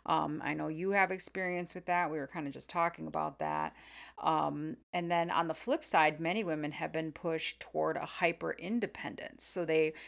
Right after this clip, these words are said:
have never had to depend on a man, which, you know, puts them,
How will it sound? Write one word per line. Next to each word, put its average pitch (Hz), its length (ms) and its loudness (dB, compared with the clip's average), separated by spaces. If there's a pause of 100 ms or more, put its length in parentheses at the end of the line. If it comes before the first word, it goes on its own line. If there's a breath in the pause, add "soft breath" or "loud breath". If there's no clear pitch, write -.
(180 loud breath)
have 180 160 2
never 175 360 6
had 190 340 6
to 202 80 -4
depend 160 380 -4
on 135 140 0
a - 20 -4
man, 113 380 -2
which, 143 280 -2 (300 loud breath)
you 170 120 -6
know, 160 120 2
puts - 320 0
them, 175 500 2